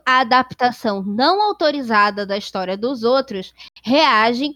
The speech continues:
quando a autora é obrigada a excluir ou a própria plataforma ex-, é, exclui depois que a gente denuncia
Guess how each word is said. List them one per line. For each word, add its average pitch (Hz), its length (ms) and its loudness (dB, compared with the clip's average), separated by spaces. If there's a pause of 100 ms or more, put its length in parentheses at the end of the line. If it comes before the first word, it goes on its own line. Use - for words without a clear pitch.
(240)
quando 269 220 0
a 269 40 4
autora 254 440 0
é 226 40 0
obrigada 233 600 2
a - 20 0
excluir 254 560 -6
ou 262 160 2
a 254 80 4
própria 294 420 0
plataforma 247 680 -4
ex-, - 220 -12 (100)
é, 202 360 0
exclui 269 460 -4
depois 226 300 0
que 233 80 -10
a - 20 -4
gente 214 200 -8
denuncia 196 720 -4